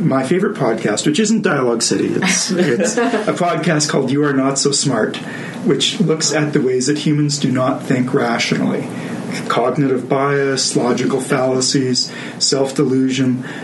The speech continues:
Speaker 1: And their most recent episode that I'm listening to is on tribalism, the way humans form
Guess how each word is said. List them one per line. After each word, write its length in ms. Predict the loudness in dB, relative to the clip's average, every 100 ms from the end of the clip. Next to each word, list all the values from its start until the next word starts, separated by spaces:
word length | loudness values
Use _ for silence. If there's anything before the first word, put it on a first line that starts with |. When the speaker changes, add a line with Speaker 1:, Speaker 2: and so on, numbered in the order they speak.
| -4
Speaker 1:
And 320 | 0 2 2 2
their 120 | 2
most 260 | 2 2 2
recent 300 | 4 4 2
episode 520 | 0 0 0 0 0
that 100 | 0
I'm 200 | 2 2
listening 360 | 2 2 0
to 200 | 2 0 0 -4 -6 -6 0
is 160 | 0 2
on 460 | 0 2 2 0 -2 -6 -10 -12 -12 -12 -10 -6
tribalism, 880 | 0 2 2 0 -2 -2 -6 -6 0
the 80 | 2
way 340 | 2 2 0
humans 640 | -2 -2 2 2 2 2 0 0 -2 -10 -12 -12 -12 -12 -12 -12 -12 -12 -10 -10 -4
form 400 | 0 2 2 0